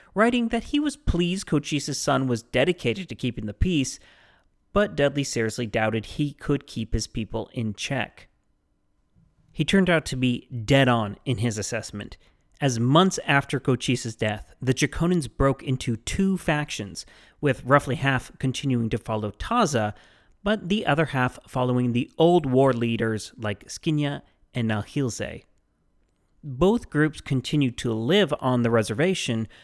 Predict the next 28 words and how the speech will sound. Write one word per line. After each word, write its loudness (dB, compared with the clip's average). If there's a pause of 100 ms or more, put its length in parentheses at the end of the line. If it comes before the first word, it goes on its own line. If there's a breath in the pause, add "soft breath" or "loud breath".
(140)
which 0
I'm -2
sure 0
won't -4
cause -6 (140)
any 2 (160)
future -4
problems -6 (240)
at -2
all. -12 (1900)
With -2
Cochise 0
now 4
gone, -8 (460)
and 0
noting 6
Jeffords' 0
indifference, 0 (500 soft breath)
raiding 2
in 0
Sonora, 2
which -4
had -2 (100)
already 6
endangered 2
the -4
reservation 0
once, -2